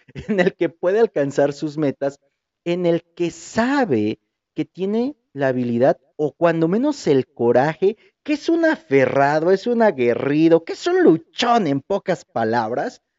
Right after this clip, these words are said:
y va a poder lograr y va a poder conseguir eso que se le está solicitando. Y esto aplica en cualquier tarea que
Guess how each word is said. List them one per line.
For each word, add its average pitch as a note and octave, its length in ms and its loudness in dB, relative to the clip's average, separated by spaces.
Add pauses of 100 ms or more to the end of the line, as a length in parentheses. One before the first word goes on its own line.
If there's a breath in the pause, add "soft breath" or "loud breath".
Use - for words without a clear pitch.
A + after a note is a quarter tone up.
(600)
y D#3+ 140 -8
va G3+ 300 -2
a - 40 -6
poder C3 460 0
lograr C#3 460 0
y E3 60 -4
va A#2+ 100 0
a - 60 -6
poder C3+ 280 -6
conseguir C3+ 580 -6 (460)
eso A3+ 580 -4 (1160)
que B2 100 -10
se B2 140 -4
le A2+ 60 -4
está C3+ 200 -8
solicitando. G2+ 800 -10 (240)
Y C#3+ 160 -4
esto B3 180 -2
aplica - 540 -6
en D#3 240 -6
cualquier F#3 840 -4
tarea E3 720 -4
que B2+ 220 -12